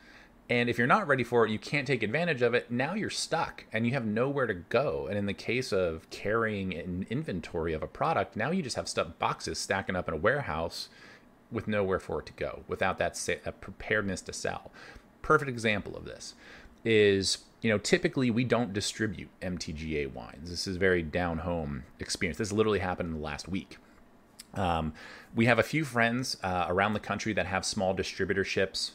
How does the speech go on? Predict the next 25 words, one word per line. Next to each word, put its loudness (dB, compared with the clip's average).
uh, 0
that -2
we've -2
worked 0
with 0
very 2
well 2
in -2
the -6
past, 4
and -4
it's -6
something -4
that -2
we're 0
trying 0
to -4
kinda -6
reopen -2
still 2
post-covid 0
and 0
get 4
our 4
wines, 0